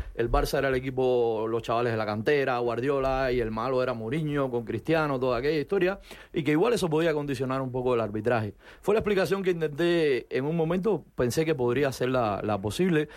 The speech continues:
porque yo no, yo no trago con eso que, eh, que se intenta vender a veces, ¿no? De que el estilo de juego del Barça, mm, bueno, en parte puede que sí,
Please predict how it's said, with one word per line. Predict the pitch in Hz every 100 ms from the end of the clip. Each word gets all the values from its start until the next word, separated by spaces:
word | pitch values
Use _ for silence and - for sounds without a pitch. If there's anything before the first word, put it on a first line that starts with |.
| - -
porque | 139 143 143
yo | 139 170
no, | 190 156 143
yo | 165
no | 165
trago | 156 156 147
con | 131 135
eso | 143 151
que, | 123 120 123 120 113
eh, | 113
que |
se | 120
intenta | 123 135 143
vender | 135 131 135
a | 127
veces, | 143 131
¿no? | 139 170 151
De | 131
que | 127
el |
estilo | 123 170 180
de | 139
juego | 165 151
del | 135
Barça, | 165 170 - 147 143 139 135
mm, | 127 - - 117 113 120 127
bueno, | 147 113 104
en | 117 107
parte | 156 139
puede | 135 127
que | 127
sí, | 127 196